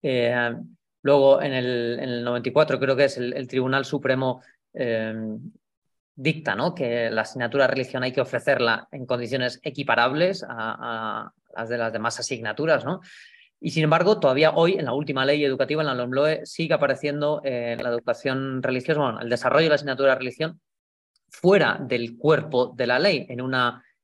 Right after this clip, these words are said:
en una disposición adicional un poco allí de tapadillo. Eh, y, por otro lado, y en paralelo, en cambio, el, el pesoe sí que ha, digamos, ha avanzado la causa de lo que en su, su momento llamó, eh, con la loe, la educación para la ciudadanía,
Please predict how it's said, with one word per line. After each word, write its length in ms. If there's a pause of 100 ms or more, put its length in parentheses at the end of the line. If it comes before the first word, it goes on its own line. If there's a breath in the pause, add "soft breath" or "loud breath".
(120)
en 160
una 200
disposición 680
adicional 480
un 100
poco 200
allí 360 (220 soft breath)
de 320
tapadillo. 720
Eh, 420 (800 loud breath)
y, 360 (280)
por 160
otro 180
lado, 200
y 80
en 100
paralelo, 680
en 100
cambio, 400
el, 280
el 180
pesoe 440
sí 220
que 140
ha, 300 (520)
digamos, 440
ha 80
avanzado 460
la 140
causa 260
de 380
lo 100
que 80
en 60
su, 180
su 100
momento 220
llamó, 540 (100)
eh, 300
con 100
la 100
loe, 200
la 80
educación 400
para 140
la 100
ciudadanía, 640